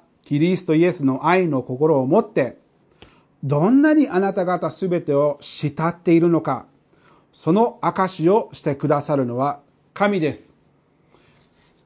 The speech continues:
パウロの言い方って面白いですね。「神様が私の証人です。本当にもうみんなと会いたくてしょうがない。」そういう気持ちでいっ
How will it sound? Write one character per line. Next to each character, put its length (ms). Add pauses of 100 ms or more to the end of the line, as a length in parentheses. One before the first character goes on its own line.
(920)
パ 140
ウ 20
ロ 60
の 80
言 140
い 20
方 200
っ 40
て 80
面 180
白 200
い 20
で 80
す 80
ね。 340
「神 220
様 240
が 80
私 340
の 120
証 260
人 180
で 140
す。 160 (240)
本 320
当 180
に 100
も 140
う 40
み 180
ん 100
な 140
と 100
会 140
い 40
た 120
く 80
て 100
し 140
ょ 120
う 20
が 120
な 180
い。」 160 (840)
そ 280
う 40
い 80
う 60
気 120
持 140
ち 120
で 200
い 40
っ 40